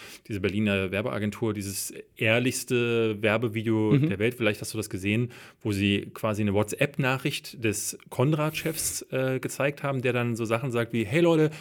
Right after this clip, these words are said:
Speaker 1: wir müssen mal wieder richtig cool werden." Und seine WhatsApp-Nachricht spielen sie dann nach mit Schauspielern und so. Und die ist wirklich, wirklich gut. Ähm,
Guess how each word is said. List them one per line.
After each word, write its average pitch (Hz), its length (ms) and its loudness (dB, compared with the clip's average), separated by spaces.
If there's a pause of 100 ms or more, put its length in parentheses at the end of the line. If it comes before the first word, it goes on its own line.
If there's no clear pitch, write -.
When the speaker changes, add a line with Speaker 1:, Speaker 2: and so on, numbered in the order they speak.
(160)
Speaker 1:
wir 139 100 4
müssen 170 220 6
mal 160 100 6
wieder 156 180 6
richtig - 300 -4 (140)
cool 165 180 8
werden." 98 300 6
Und 113 180 -2 (140)
seine 135 320 4
WhatsApp-Nachricht 131 840 -2
spielen 147 380 0
sie 127 140 -4
dann 113 200 -2
nach 98 400 0
mit 92 100 -8
Schauspielern 101 580 -4
und 101 120 -8
so. 104 100 -8
Und 104 140 -4
die 107 100 -2
ist - 160 -6
wirklich, 147 400 0
wirklich 120 320 -10
gut. 190 340 0 (600)
Ähm, 117 600 4